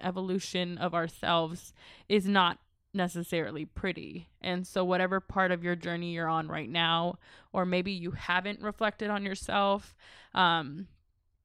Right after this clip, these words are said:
and I don't mean to make this bu-, about men, but, like, lately I've heard about a lot of really shitty men.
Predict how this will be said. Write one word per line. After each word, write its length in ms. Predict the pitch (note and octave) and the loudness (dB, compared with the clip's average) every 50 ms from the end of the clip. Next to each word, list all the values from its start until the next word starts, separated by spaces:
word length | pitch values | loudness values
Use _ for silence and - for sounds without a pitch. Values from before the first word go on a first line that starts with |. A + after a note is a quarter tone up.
| _ - - - - | _ -20 -10 -4 0
and 120 | G3 G3 | 2 4
I 120 | F#3+ F#3+ F#3+ | 4 4 4
don't 300 | F3 G#3 G3+ G3 E3+ G#3 | 4 4 4 4 2 0
mean 180 | G#3 G3+ G3+ | 0 0 0
to 120 | - - G3+ | 0 -2 0
make 220 | F#3 F3+ F3+ - | 0 0 -2 -2
this 200 | - F3+ - - | -4 -6 -4 -4
bu-, 100 | - F3 - - | -4 -4 -2 0
about 280 | F#3+ F3+ F3 E3+ D#3+ F3+ | 2 4 4 4 4 2
men, 320 | F3 F3+ F#3 F#3+ G3+ G#3+ | 2 2 2 2 2 2
but, 180 | F#3 F#3 - F3+ | 2 0 0 0
like, 200 | F3+ F3+ - A3 | -2 -2 0 2
lately 380 | G#3+ G3 F#3 - G3 G3+ G3+ F3+ | 2 2 2 2 0 2 2 2
I've 120 | E3+ - | 2 2
heard 160 | - G3+ F#3+ | 0 0 2
about 200 | F#3 F#3 F#3 F3+ | 4 4 4 4
a 40 | F3 | 2
lot 240 | E3+ E3+ E3+ E3+ E3+ | 2 2 2 2 2
of 100 | E3+ E3+ | 0 -2
really 220 | F3 F3+ F3 E3+ | -2 0 0 -2
shitty 320 | - - - F3+ F3 E3+ E3+ | -2 -4 -6 -4 -4 -4 -4
men. 480 | E3 E3 E3 E3 F3 F#3 G3+ G#3+ G#3 | -4 -2 -2 -2 -2 -2 -2 -4 -6